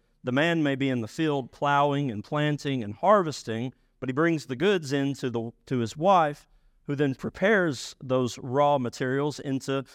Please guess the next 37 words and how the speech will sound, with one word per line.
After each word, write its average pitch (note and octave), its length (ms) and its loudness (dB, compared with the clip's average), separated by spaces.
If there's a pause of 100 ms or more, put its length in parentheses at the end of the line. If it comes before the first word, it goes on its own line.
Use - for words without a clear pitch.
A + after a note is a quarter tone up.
(120)
food D#3 640 0 (100)
and A2+ 340 -6
keeps - 300 -2
a C#3+ 60 2
home D3+ 400 0
and A2+ 140 -4
a A2+ 40 -8
table, F3 520 -2 (880)
right? B2+ 220 -10
Feeds D3 340 -2
children, A2+ 580 -2 (540)
instructs C#3+ 440 -2
them E3+ 240 2
on B2 60 0
how A#2 160 0
to G2+ 80 -4
te-, F#2+ 220 -12 (180)
to A2 340 -2
eat, A#2+ 200 0 (120)
or A2 180 2
to G#2 340 -4 (100)
cook D3 300 0
and A2 160 -4
eat B2+ 300 0
and G2+ 280 -6 (500)
take A#2 200 -2
care A#2 140 0
of G#2+ 100 -2
a G2+ 40 -4
home, G2 300 -6 (280)
right? D#3 200 -8 (460)
So C#3+ 80 -6
they, C#3 120 0
they C#3 120 0
work D#3+ 260 4
and C3 120 -2
keep F3 280 -2